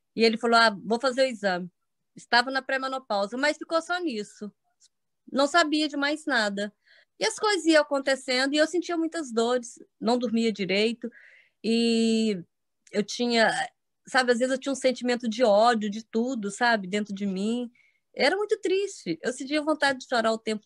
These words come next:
todo. Eu ficava muito no meu quarto,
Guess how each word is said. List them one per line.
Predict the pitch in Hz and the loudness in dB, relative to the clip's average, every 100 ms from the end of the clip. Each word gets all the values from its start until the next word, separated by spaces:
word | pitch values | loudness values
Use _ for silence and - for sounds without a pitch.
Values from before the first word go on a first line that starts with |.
| _ | _
todo. | 196 220 226 196 214 - - - | -4 -2 -2 -4 -8 -8 -14 -10
Eu | - | -10
ficava | 196 240 226 | -2 0 2
muito | 226 247 247 | 2 0 -2
no | 247 | 0
meu | 233 | 0
quarto, | 226 208 202 233 220 - 233 | 0 0 2 0 -4 -10 -10